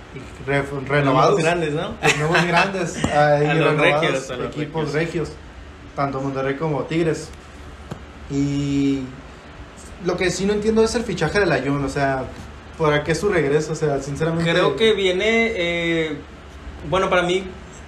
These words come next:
Speaker 2: creo que Jorge Sánchez no lo hace mal, pero creo que también a veces cae en confianza en el que nadie me quita el lugar, porque realmente tenían a Colula por la derecha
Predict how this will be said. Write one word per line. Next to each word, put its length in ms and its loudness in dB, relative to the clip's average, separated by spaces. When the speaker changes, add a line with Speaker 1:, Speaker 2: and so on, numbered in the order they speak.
Speaker 2:
creo 160 0
que 80 0
Jorge 220 -2
Sánchez 260 -2
no 100 4
lo 120 6
hace 200 2
mal, 360 0
pero 200 0
creo 160 0
que 80 -4
también 320 0
a 60 2
veces 320 -2
cae 160 0
en 80 -2
confianza 520 -4
en 80 -4
el 60 -4
que 100 -10
nadie 220 -4
me 200 -4
quita 180 -8
el 60 -2
lugar, 260 -2
porque 240 -2
realmente 640 0
tenían 240 2
a 100 0
Colula 500 4
por 100 -8
la 60 0
derecha 320 -2